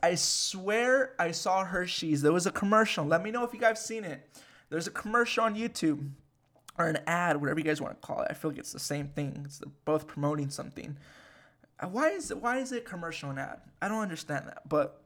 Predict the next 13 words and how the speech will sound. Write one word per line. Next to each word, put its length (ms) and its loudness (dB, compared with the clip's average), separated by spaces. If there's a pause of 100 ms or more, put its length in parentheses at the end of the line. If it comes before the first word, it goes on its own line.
(200)
whole 180 10
point 240 8
is 180 -2 (400)
Hershey's 420 4
posting 360 2
an 120 -2
ad 380 2 (640)
and 140 0
the 40 0
kids 240 -4
were 100 -2
running 280 0
around 560 2